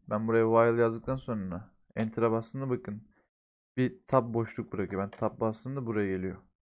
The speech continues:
Bu tab boşluğunu bırakmamız gerekiyor. Eğer ben bu şekilde yazarsam bunu while'ın içine almaz ve hata verir. While yazdıysam buraya bir tab boşluk bırakmam gerekiyor.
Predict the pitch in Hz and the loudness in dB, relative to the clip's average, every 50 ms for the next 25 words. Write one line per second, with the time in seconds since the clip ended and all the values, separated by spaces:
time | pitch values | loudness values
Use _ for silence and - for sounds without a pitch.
0 | _ - - - 131 123 - - 127 131 127 - - 135 151 143 123 123 117 110 | _ -16 -8 -4 -4 -4 -4 -2 -2 -2 -2 -4 -6 -8 -6 -2 0 0 0 0
1 | 110 113 113 113 110 104 101 101 92 92 90 - - - 131 - - _ _ _ | 0 -2 -4 -4 -4 -4 -4 -4 -4 -4 -6 -8 -8 -8 -8 -10 -10 _ _ _
2 | _ _ _ _ _ _ - 113 110 107 104 101 113 110 104 107 107 110 - - | _ _ _ _ _ _ -2 0 2 2 2 4 2 2 2 0 -2 -4 -6 -8
3 | 110 - - 107 104 113 110 113 110 131 127 123 - - 131 131 196 - - _ | -10 -8 -6 -2 0 2 2 2 2 0 -2 -2 -2 -4 -4 -4 -4 -8 -14 _
4 | _ - 113 113 113 113 110 107 113 113 113 107 113 110 104 - 127 131 123 107 | _ -8 -6 -4 -2 -2 2 4 6 6 6 4 0 -2 -4 -4 -2 0 2 2
5 | 101 98 95 92 92 - - - - _ _ - 110 127 139 127 117 110 - - | 2 0 -2 -6 -6 -10 -14 -18 -20 _ _ -2 0 0 0 0 -4 -2 2 2
6 | 104 95 92 92 92 - - - - _ _ _ _ _ _ _ _ _ - 113 | 2 4 2 0 -2 -4 -8 -16 -20 _ _ _ _ _ _ _ _ _ 0 2
7 | 107 104 101 104 104 101 104 117 - - - 131 143 135 127 120 120 113 117 127 | 2 2 2 2 0 -2 -2 -6 -8 -8 -8 -6 -4 -4 -2 -2 -4 -4 -6 -8
8 | - - 127 - - 123 123 123 - - - - - 98 95 92 - 95 92 92 | -6 -6 -6 -4 -4 -6 -6 -6 -6 -12 -10 -6 -4 -4 -4 -2 -4 -8 -6 -6
9 | 92 95 95 - - - - 117 | -6 -6 -8 -10 -14 -16 -18 -18